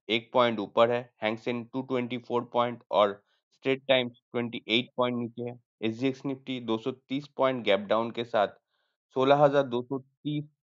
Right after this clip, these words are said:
चालीस के आसपास खुलने की इंडिकेशन दे रहा है। आज का इवेंट कैलेंडर देखे तो यूएसए में इन्फ्लेशन के आंकड़े आने हैं हमारे डोमेस्टिक मार्केट क्लोज होने के बाद।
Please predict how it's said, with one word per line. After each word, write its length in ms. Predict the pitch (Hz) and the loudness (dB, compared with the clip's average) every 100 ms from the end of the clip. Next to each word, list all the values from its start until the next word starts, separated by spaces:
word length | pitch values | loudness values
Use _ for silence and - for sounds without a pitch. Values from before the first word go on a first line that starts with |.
| _ | _
चालीस 380 | 120 117 123 123 | 4 4 2 -6
के 200 | - 123 | -4 -2
आसपास 560 | - 104 - - 117 - | 2 2 2 0 0 0
खुलने 240 | 113 107 | -4 -4
की 120 | 110 110 | -2 -4
इंडिकेशन 560 | 98 98 110 120 113 | -4 -6 -6 -8 -6
दे 140 | 107 107 | -4 -4
रहा 120 | 104 | -4
है। 120 | 117 _ _ - | -8 _ _ 0
आज 200 | 101 - | 0 2
का 80 | |
इवेंट 360 | 113 98 120 120 | -2 0 -2 -2
कैलेंडर 380 | 117 120 123 123 | -2 -2 0 -2
देखे 300 | 117 117 120 | -2 -4 -4
तो 280 | 113 87 - | -4 -6 -6
यूएसए 340 | 101 110 110 120 | -2 -2 -2 -4
में 280 | 120 98 - _ _ _ - | -4 -6 -12 _ _ _ -12
इन्फ्लेशन 540 | 117 117 139 139 139 | -10 -4 -4 -2 -4
के 140 | 135 143 | -4 -2
आंकड़े 420 | - 104 - 123 | 2 2 2 2
आने 260 | 117 120 123 | 2 0 -4
हैं 280 | 127 135 _ _ _ - | -6 -10 _ _ _ -8
हमारे 320 | 110 113 120 | 2 4 4
डोमेस्टिक 440 | 107 104 110 - 120 | 0 -2 -4 -8 -4
मार्केट 440 | 113 104 113 110 | -2 -2 -4 -8
क्लोज 260 | - 104 104 | -4 -4 -4
होने 160 | 107 107 | -6 -6
के 120 | 113 | -6
बाद। 280 | 101 98 117 | -4 -4 -6